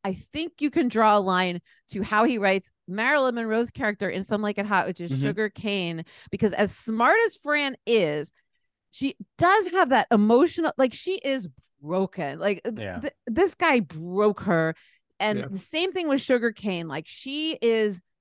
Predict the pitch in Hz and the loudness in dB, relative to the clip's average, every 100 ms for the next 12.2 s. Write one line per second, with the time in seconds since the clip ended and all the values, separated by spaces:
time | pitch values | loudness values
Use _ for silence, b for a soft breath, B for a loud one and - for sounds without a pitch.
0 | _ _ - 175 226 214 180 - - 190 | _ _ -16 -6 -4 -4 -8 -16 -12 -8
1 | 214 240 240 196 156 170 190 180 - - | -4 0 4 2 2 -2 0 0 -4 -2
2 | 226 220 208 247 247 240 - - 233 220 | 0 0 0 0 0 -4 -10 -4 0 0
3 | 185 175 - 185 - 233 226 226 220 214 | -2 -6 -4 -8 -8 -4 0 2 2 0
4 | b b 196 190 302 415 - 403 _ _ | b b -4 0 0 -2 -4 -6 _ _
5 | 311 349 311 285 - 294 294 - 233 214 | -6 -4 -4 -4 -4 -2 0 0 -4 -4
6 | 196 190 175 208 196 240 277 254 247 220 | -2 -2 -2 -2 -2 -6 -6 -12 -8 -6
7 | - 190 196 190 185 - b b _ 214 | -2 -2 0 0 -2 -6 b b _ -6
8 | 214 190 170 170 170 196 247 262 220 202 | -4 -4 -6 -8 -4 -2 -2 -2 -2 -2
9 | - 175 170 165 156 185 - - _ _ | 0 -2 0 0 2 0 -4 -20 _ _
10 | _ _ - 175 156 - 190 156 139 170 | _ _ -6 -6 -6 0 4 4 2 -4
11 | _ _ _ _ 175 180 185 180 175 - | _ _ _ _ 2 4 4 0 -6 -4
12 | 190 | -4